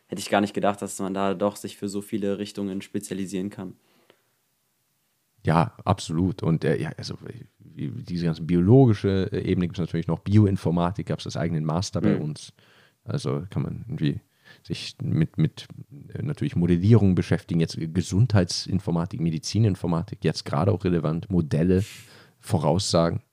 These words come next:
Speaker 2: alles, äh, alles Richtungen, die man gehen kann.
Speaker 1: Und gibt's da irgendwie auch eine mündliche Abschlussprüfung oder sowas? Oder ist es, äh, dann am Ende die Bachelorarbeit und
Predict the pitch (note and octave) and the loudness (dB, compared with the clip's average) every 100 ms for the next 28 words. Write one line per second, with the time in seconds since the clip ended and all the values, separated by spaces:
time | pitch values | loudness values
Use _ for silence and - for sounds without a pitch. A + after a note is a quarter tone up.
0 | _ - F#2 F#2 - - D#2+ D#2 - F2 | _ -2 0 -2 -6 -6 -6 -6 -4 -4
1 | F2+ - F2 - C#2+ D2+ C2 C#2+ D2+ A#2 | -4 -6 -6 -4 -4 -4 -6 -4 -6 -8
2 | - _ _ - - A2+ G#2+ - B2 A#2 | -14 _ _ -20 -4 -2 0 2 4 6
3 | A2+ A2 G#2 A2 G2 G2+ G#2 D#3 - - | 4 2 0 -2 -2 -2 -2 -4 -2 -2
4 | - - D3 - - D3+ D3+ D3 C#3+ C3+ | -4 -8 -10 -10 -8 -8 -8 -10 -8 -8
5 | C3 D3 D3 G#2 G#2+ G#2 G2+ G#2 G#2 - | -8 -10 -10 -4 -2 -2 -4 -8 -6 -2
6 | G#2+ G2+ G2+ - _ _ A2+ G#2 G2+ G#2+ | 0 0 -4 -12 _ _ 2 2 2 0
7 | G#2 G2 G#2+ - G2+ F2+ G2+ G2+ F#2 G2 | 0 2 2 2 -2 0 0 -2 -4 -10
8 | F2+ - | -14 -18